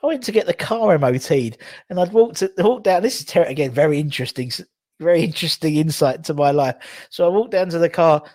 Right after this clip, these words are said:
the, the garage, and the, and there's a guy, and obviously he had the face mask on. I, I think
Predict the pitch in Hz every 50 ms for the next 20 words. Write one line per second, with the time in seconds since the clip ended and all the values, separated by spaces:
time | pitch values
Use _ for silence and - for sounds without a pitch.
0 | _ - - 147 151 143 147 139 143 131 123 120 120 127 - 135 120 127 139 143
1 | - 139 131 135 135 131 139 139 135 _ _ - 156 156 156 151 143 139 135 131
2 | 131 131 131 127 131 131 123 120 123 - - 123 117 117 - - 113 113 117 113
3 | - - - 117 120 120 120 151 156 - - 151 110 101